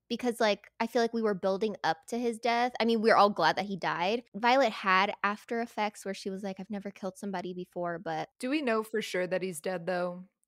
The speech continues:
Speaker 2: 'Cause we never saw a body.
Speaker 1: Oh, I thought it was pretty, he was pretty dead, but maybe he's
Speaker 2: He
Speaker 1: not.
Speaker 2: just, he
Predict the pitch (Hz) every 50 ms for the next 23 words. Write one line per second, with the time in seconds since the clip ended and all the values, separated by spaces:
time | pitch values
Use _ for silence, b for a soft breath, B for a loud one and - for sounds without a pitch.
0 | _ _ _ - 190 180 185 214 202 208 208 208 202 226 220 - 226 196 185 170
1 | - 156 156 - - - - - - 208 208 220 254 277 240 143 143 147 117 180
2 | 214 220 247 262 _ - 214 - 269 240 185 170 - _ - - 185 - - -
3 | 226 214 190 - - - - 202 180 165 - 175 185 208 196 - 170 170 170 170
4 | 190 233 254 269 294 349 494 539 508 453 330 - - - - - - - - 269
5 | 262